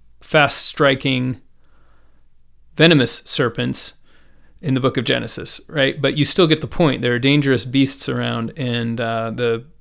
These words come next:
Israelites are falling victim to them. So the translation might confuse you slightly, but you still get the point.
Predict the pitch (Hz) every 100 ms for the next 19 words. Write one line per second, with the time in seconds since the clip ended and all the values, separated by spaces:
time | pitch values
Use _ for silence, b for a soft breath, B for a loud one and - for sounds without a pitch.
0 | - 135 131 123 120 117 127 131 120 117
1 | 131 - 117 110 117 131 139 - - -
2 | - - - - _ - - - - 131
3 | 117 160 160 151 143 135 131 131 - -
4 | 131 143 131 127 - 156 160 135 123 117
5 | 123 127 - - 123 127 - - 135 123
6 | -